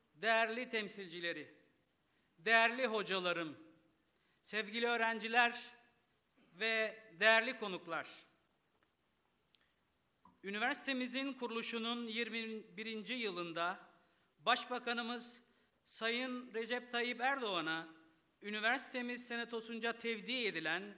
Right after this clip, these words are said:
Fahri Doktora unvanının takdimi ve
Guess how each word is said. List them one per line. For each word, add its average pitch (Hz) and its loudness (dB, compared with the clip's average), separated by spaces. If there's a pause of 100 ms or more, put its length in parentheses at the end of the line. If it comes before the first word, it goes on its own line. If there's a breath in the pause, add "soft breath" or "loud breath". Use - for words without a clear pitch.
(360 loud breath)
Fahri 226 -2
Doktora 226 0
unvanının 190 -2
takdimi 190 -6 (640 soft breath)
ve 226 2